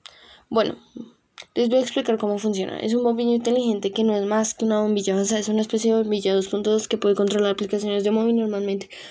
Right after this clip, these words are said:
usando su sistema Android y Apple. Y si es lo mismo que una botella Wi-Fi, ¿por qué?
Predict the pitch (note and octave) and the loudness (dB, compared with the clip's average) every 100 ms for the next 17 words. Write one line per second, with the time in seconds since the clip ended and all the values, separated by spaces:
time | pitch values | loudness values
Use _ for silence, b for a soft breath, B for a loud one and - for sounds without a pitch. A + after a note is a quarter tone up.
0 | B B - A3 A3 G3+ G#3 G#3 G3+ G#3 | B B -6 0 0 0 -2 -6 -4 -4
1 | G#3 G3+ G#3+ A3 G#3+ - G3+ - - B | -2 -2 -2 -2 -2 -2 -2 -4 -8 B
2 | B B B A#3+ A3+ A#3 G#3+ A3 G#3+ G#3+ | B B B -4 0 0 0 0 0 0
3 | G#3+ A3+ G#3+ G#3 G#3 G3+ F#3+ G3 G#3 A#3+ | -2 0 0 0 0 0 2 0 0 -2
4 | A#3+ G3+ G3+ - G3+ | -2 -4 -2 -4 -4